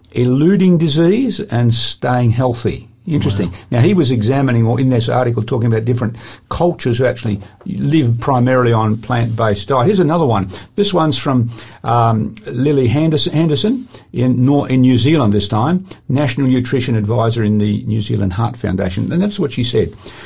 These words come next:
Speaker 1: "There's no debating the science. A diet packed with plant foods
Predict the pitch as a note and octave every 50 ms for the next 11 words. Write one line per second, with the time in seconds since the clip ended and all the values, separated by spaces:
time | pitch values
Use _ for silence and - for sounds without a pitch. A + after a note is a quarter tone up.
0 | - - - D3 D3+ D3+ C3+ D#3+ D#3+ E3+ F#3+ G#3 A3 G#3 E3+ F3+ C#3+ C3 D3 D3+
1 | D3 - C#3 B2+ A#2+ A#2 A2 - - - C3+ A#2+ G2+ E2 - - - - - -
2 | - - - _ - - - - _ _ _ - A#2 G2 F#2+ G2+ D3 D#3 E3 F3
3 | F3 E3+ - - - - E3 E3 D#3+ - C3+ B2 A#2 A#2 - - - - - D#3
4 | D#3 E3 D3+ - - - A#2+ A#2+ B2 B2+ B2 A#2 -